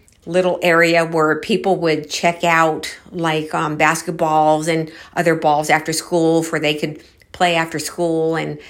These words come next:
this and that, or tether balls or whatever. So sometimes he would have to walk home by himself.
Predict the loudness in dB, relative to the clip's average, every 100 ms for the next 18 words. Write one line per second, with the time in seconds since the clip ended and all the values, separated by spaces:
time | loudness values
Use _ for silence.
0 | -8 -4 -2 0 0 0 -2 -2 -2 0
1 | 0 -2 -2 -6 -4 0 0 0 -2 -2
2 | 0 0 0 -2 -2 -2 -2 -4 -2 -2
3 | -4 -16 -12 -6 -2 0 2 2 0 0
4 | 2 0 0 0 0